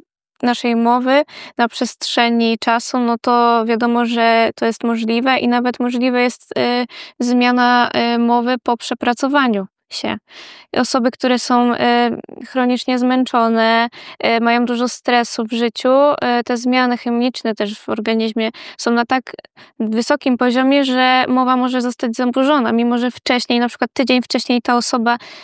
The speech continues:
pięknie mówiła, e, f-, poprawną polszczyzną, ws-, wspaniale się wysławiała, a teraz brakuje jej słowa na, e, codzien-, w codziennej komunikacji.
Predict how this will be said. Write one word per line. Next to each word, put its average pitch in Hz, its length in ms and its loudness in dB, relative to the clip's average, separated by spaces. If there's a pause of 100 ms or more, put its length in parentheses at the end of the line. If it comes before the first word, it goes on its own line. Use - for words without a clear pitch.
(140)
pięknie 247 340 0
mówiła, 240 600 2
e, 233 420 0 (440)
f-, - 160 -8
poprawną 269 560 0
polszczyzną, 240 880 0
ws-, - 200 -8 (240)
wspaniale 247 480 0
się 247 120 -2
wysławiała, 247 840 0
a 247 80 -2
teraz 262 320 -2
brakuje 262 440 0
jej 262 180 2
słowa 226 480 0 (400)
na, 247 460 4
e, 240 260 0
codzien-, 247 340 -2 (100)
w - 80 -20
codziennej 254 480 -2
komunikacji. 247 760 -6